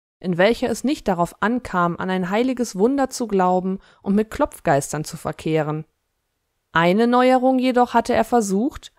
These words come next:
welche ein Verdienst um die Literatur bildete, nämlich die Einführung der begrifflichen, strengen wissenschaftlichen und technischen Bezeichnungen der Vorgänge in die Poesie anstelle der auf einer veralteten Anschauung beruhenden,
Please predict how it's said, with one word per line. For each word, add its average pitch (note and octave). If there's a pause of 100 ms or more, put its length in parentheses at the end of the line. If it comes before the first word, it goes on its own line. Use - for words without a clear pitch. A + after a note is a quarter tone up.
(240)
welche F#3+
ein A#3
Verdienst B3
um A3
die A3+
Literatur G#3+
bildete, D#3 (580)
nämlich B3
die -
Einführung G#3+
der E3+
begrifflichen, A#3+
strengen G3+
wissenschaftlichen F#3
und D3
technischen A#3
Bezeichnungen F3+
der C#3+
Vorgänge E3
in G3
die F#3+
Poesie G3
anstelle G3
der G3
auf -
einer F3+
veralteten G#3+
Anschauung E3+
beruhenden, A3